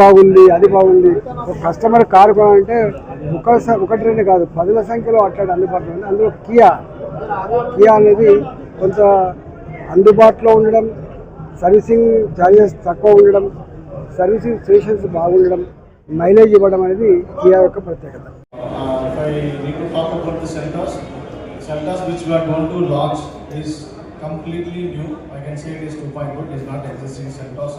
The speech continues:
Speaker 2: or facelift, facelift version. Uh, it is completely designed on the K three platform.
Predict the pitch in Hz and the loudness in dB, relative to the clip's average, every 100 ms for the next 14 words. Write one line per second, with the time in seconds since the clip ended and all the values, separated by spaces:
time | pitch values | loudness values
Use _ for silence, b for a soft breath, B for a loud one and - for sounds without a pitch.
0 | 139 139 - - - - - 160 151 156 | -12 -12 -14 -18 -20 -20 -18 -14 -14 -14
1 | 151 - 156 151 156 151 127 123 165 175 | -16 -16 -16 -16 -16 -14 -14 -14 -16 -18
2 | - - - - - 170 160 - - 151 | -20 -20 -20 -20 -20 -20 -18 -18 -20 -20
3 | - 131 131 127 147 170 - 170 196 196 | -14 -10 -8 -8 -10 -14 -14 -14 -14 -12
4 | 202 170 170 190 185 185 170 160 160 156 | -8 -8 -8 -8 -10 -12 -12 -12 -14 -12
5 | 160 160 151 151 165 | -14 -12 -12 -12 -16